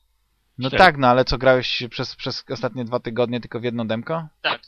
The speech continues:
Speaker 1: No
Speaker 3: Ale
Speaker 1: to
Speaker 3: ono się nie ukazało dwa tygodnie temu, więc nie mogłem, nie mogłem grać przez ostatnie dwa tygodnie.
Speaker 1: No tak, no dlatego mówię, dokładnie. No i tu jest właśnie, y, wracamy do, do,
Speaker 3: I tu
Speaker 1: do
Speaker 3: jest
Speaker 1: punktu
Speaker 3: pies
Speaker 1: wyjścia.
Speaker 3: pogrzebany.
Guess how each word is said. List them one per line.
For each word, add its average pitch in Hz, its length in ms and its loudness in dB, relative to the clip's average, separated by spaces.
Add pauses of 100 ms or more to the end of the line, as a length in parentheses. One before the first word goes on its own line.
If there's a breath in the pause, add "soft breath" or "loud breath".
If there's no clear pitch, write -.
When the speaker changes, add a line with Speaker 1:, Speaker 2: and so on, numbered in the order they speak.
(480)
Speaker 1:
No - 60 -6
Speaker 3:
Ale 175 100 2
Speaker 1:
to 196 60 2
Speaker 3:
ono 208 100 0
się - 120 0
nie 220 60 0
ukazało 262 260 -4
dwa 147 140 -10
tygodnie 139 320 -12
temu, 117 240 -16
więc 127 200 -16
nie 165 60 -8
mogłem, 135 260 -12 (140)
nie 131 180 -14
mogłem 156 220 -10
grać 113 140 -14
przez - 200 -18
ostatnie 123 220 -16
dwa 120 100 -18
tygodnie. 110 440 -20 (100)
Speaker 1:
No 120 160 -4
tak, 117 260 4
no 113 100 0
dlatego 117 380 2
mówię, 120 540 2
dokładnie. 110 520 2
No 110 160 -2
i 123 100 -4
tu - 80 -4
jest 135 220 -2
właśnie, 131 240 -4
y, - 20 -6 (800)
wracamy 123 380 -2
do, 120 180 0
do, 117 140 -6
Speaker 3:
I 113 40 -8
tu 113 80 -10
Speaker 1:
do 185 60 2
Speaker 3:
jest 180 100 2
Speaker 1:
punktu 113 120 -6
Speaker 3:
pies 123 100 0
Speaker 1:
wyjścia. 113 260 -2
Speaker 3:
pogrzebany. 175 420 -4